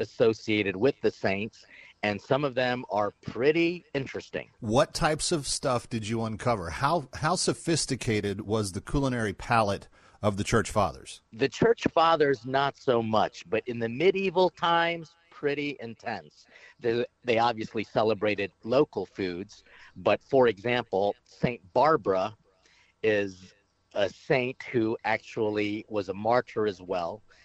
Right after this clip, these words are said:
Speaker 1: She was a very beautiful woman, and they wanted to take advantage of her dignity, and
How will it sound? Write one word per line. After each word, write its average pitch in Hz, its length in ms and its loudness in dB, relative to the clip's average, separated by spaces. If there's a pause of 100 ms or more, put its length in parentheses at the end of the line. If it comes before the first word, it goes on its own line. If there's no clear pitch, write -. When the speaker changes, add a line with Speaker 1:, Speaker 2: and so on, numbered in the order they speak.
(160)
Speaker 1:
She 123 200 -6
was 110 260 -2
a 107 100 -6
very 120 380 0
beautiful 135 500 0
woman, 95 440 -8 (340)
and 104 160 -4
they 107 120 0
wanted 107 680 -4 (140)
to 101 440 -2 (240)
take 107 180 -4
advantage 117 420 -4
of 110 100 -2
her 113 80 -2
dignity, 104 640 -4 (580)
and 110 420 -2